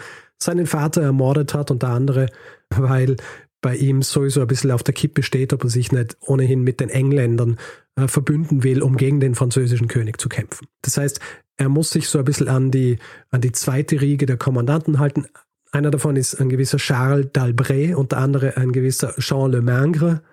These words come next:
der auch bekannt ist als Boucicaut. Beides sehr erfahrene Krieger und Feldherren,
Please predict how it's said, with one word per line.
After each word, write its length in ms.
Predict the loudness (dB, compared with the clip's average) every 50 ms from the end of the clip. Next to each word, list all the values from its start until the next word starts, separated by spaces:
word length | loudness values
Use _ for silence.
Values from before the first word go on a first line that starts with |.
| _ _ -2
der 220 | -2 -2 0 0 -2
auch 120 | -2 -2
bekannt 360 | -2 -2 -2 -2 -2 -2 -2
ist 180 | -4 -4 -4 -2
als 380 | -2 0 -2 -2 -4 -6 -10 -8 _
Boucicaut. 720 | -2 -2 0 0 -2 -4 -2 -2 -2 -2 -2 -4 -6 -10 _ _ _ _ _ _ _ _ _ _ _ _ _
Beides 400 | -4 -2 -2 -2 -2 -2 -2 0
sehr 160 | 0 0 0
erfahrene 480 | 0 0 0 0 0 0 2 2 0 0
Krieger 400 | 0 0 0 2 2 2 2 2
und 100 | 0 0
Feldherren, 540 | 0 -2 -2 -2 -2 0 0 0 0 -2